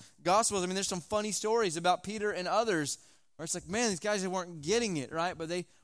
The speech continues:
were coming to spend time with him. He set them apart that he might make them into the man of God they would be as you read through the book of Acts and the amazing things that were happening through them.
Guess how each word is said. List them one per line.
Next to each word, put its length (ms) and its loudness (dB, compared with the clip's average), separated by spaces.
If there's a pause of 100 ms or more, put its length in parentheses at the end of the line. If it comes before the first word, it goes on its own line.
were 80 -10
coming 440 -4
to 60 -4
spend 240 -8
time 220 -2
with 80 -4
him. 60 -6
He 60 -6
set 260 0
them 140 -8
apart 440 -4
that 100 -8
he 100 -8
might 220 -6
make 360 -6
them 200 -6
into 480 -8
the 120 -10
man 220 -8
of 120 -10
God 280 -6
they 120 -6
would 180 -10
be 240 -8 (260)
as 140 -10
you 100 -6
read 160 -8
through 100 -12
the 60 -10
book 200 -10
of 80 -12
Acts 280 -8
and 80 -12
the 60 -10
amazing 380 -10
things 220 -12
that 100 -14
were 60 -14
happening 440 -14
through 160 -14
them. 160 -20